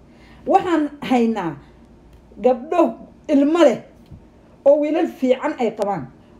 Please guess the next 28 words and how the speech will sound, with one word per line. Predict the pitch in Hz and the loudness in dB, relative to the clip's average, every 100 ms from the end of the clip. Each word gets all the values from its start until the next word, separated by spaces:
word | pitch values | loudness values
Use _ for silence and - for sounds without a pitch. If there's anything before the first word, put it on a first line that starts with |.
| - | 0
oo | 269 | 2
guryahoodii | 240 247 311 240 247 233 - - 226 | 2 2 0 0 2 2 -2 -8 0
iyagoo | 262 226 202 | 0 2 -2
la | |
qabo | - 202 208 226 - - | -2 -4 -2 -2 -6 -8
rag | 302 330 | -6 -4
kaleeto | - 214 196 226 - | -2 0 0 -4 -10
iyo | 175 160 - - - 202 | -10 -12 -14 -20 -16 -10
waxyaabo | - 233 226 262 311 | -2 0 2 0 -2
kale | 240 277 - | -2 -2 -4
iyo | - 160 - - | -12 -14 -18 -8
samaynaya, | 240 233 247 233 170 156 - - | -2 0 0 -2 -4 -8 -10 -6
oo | 226 | -2
guryahoodii | 247 269 220 | 0 2 0
ku | 175 | -2
dumiyeen. | 208 196 180 170 120 - _ - - _ _ - - | -8 -8 -6 -8 -10 -16 _ -20 -20 _ _ -20 -8
Markay | 233 359 - 302 277 247 - | -2 0 2 0 0 -4 -8
gurigoodii | 233 359 311 285 240 | -4 -2 2 2 2
ka | 233 370 | -2 -2
dumayna, | 277 285 262 190 - - | 0 0 0 -2 -8 -14
meel | 208 254 277 | -2 0 0
cidlaa | 233 233 220 | 0 0 0
taagan | 220 214 240 | -2 -2 -2
oo | 208 | -4
waxay | 302 285 220 | -4 -4 -4
haayaan | 185 185 214 208 | -4 -4 -4 -6
akhriya | 185 - 233 226 202 | -10 -10 -6 -6 -6
adduun, | 180 226 | -8 -8